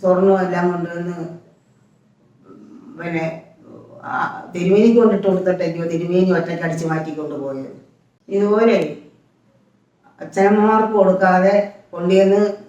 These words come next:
സ്വർണവും കാശും എല്ലാം കൊണ്ട് ഇട്ട് കൊടുത്താലേ ഇതുപോലെ കള്ളന്മാരെ, കള്ളന്മാരായ തിരുമേനിമാര് അടിച്ചോണ്ട് പോകും.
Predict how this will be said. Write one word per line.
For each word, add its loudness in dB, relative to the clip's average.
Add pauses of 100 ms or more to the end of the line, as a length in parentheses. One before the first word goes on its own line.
(840)
സ്വർണവും 2
കാശും 0
എല്ലാം 0
കൊണ്ട് -4
ഇട്ട് -10
കൊടുത്താലേ -6 (580)
ഇതുപോലെ 2 (360)
കള്ളന്മാരെ, 2
കള്ളന്മാരായ 4
തിരുമേനിമാര് 2
അടിച്ചോണ്ട് -6
പോകും. -8